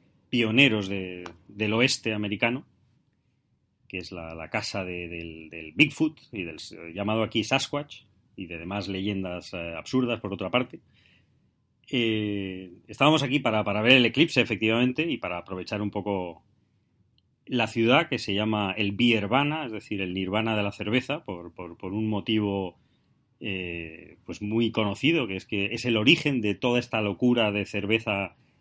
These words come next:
artesanal que luego ha barrido el resto del planeta. Desde el siglo diecinueve finales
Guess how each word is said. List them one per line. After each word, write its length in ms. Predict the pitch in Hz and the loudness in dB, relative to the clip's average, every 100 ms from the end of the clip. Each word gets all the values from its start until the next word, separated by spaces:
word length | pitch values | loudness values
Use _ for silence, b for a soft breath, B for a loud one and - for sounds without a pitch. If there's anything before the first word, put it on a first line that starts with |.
| _ | _
artesanal 920 | 127 117 117 107 113 110 123 110 98 95 - | -2 0 0 -4 0 4 6 6 2 -4 -12
que 140 | - 104 | -6 0
luego 240 | 113 107 | 0 2
ha 20 | |
barrido 480 | 104 104 104 117 104 | 2 2 2 2 2
el 160 | 98 98 | 0 -2
resto 240 | 107 - | -4 -2
del 120 | 107 | -2
planeta. 480 | 107 104 117 117 120 _ _ _ | -2 -2 -2 -4 -10 _ _ _
Desde 200 | - 92 | -12 -10
el 80 | 87 | -8
siglo 420 | - 101 98 90 | -6 -4 -2 -4
diecinueve 480 | 87 92 90 107 113 | -6 -6 -4 -2 -2
finales 540 | 95 101 117 123 - | -2 -2 0 -2 -8